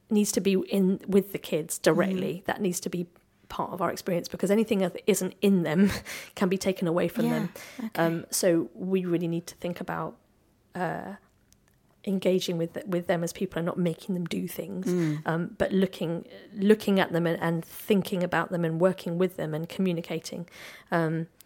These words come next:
Speaker 1: and saying to them that they're important, that their contribution was important, um, and that we could only,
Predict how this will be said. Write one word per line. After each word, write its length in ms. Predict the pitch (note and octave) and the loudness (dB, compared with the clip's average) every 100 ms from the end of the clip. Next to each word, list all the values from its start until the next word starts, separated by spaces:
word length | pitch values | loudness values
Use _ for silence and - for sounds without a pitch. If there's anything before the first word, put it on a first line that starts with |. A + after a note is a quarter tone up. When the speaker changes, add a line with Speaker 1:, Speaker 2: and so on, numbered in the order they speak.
| - - | -20 -2
Speaker 1:
and 160 | F#3+ F#3+ | 2 4
saying 220 | B3 A#3+ | 6 6
to 80 | - | 4
them 140 | G3+ | 2
that 160 | F#3+ G3+ | 4 6
they're 200 | G#3 G#3 | 8 8
important, 500 | F#3+ - G#3+ - - | 6 2 0 -2 -4
that 120 | E3+ | -2
their 140 | F#3 | -2
contribution 680 | F3+ G3+ - F#3+ G3 - F#3+ | -2 -4 -4 -2 0 0 -2
was 100 | F3 | -2
important, 580 | F3+ F3 F#3 - - - - - - _ | -4 -4 -6 -6 -10 -12 -20 -20 -20 _
um, 380 | F3+ E3+ F3 F#3 - _ _ - | -4 -2 -4 -8 -12 _ _ 0
and 80 | G3 | 2
that 60 | G3 | 4
we 80 | |
could 140 | G3+ G3 | 4 6
only, 220 | G3 F#3+ | 6 4